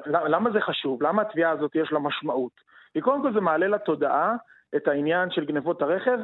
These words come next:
ממה ש-, מה שנקרא, הממשל צריך לטפל, או ה-, או ה-, או הריבון צריך לטפל בו. גם פה, אם נשליך את זה רגע ל-, לישראל, אז גם פה המד-,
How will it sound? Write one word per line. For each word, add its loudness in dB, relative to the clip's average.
ממה -2
ש-, -2
מה -2
שנקרא, -4
הממשל 0
צריך -2
לטפל, 0
או 2
ה-, -2
או 2
ה-, 0
או 2
הריבון 0
צריך -8
לטפל 0
בו. -10
גם 2
פה, 2
אם -2
נשליך -2
את 0
זה 0
רגע 2
ל-, 0
לישראל, 0
אז -2
גם 2
פה 2
המד-, 0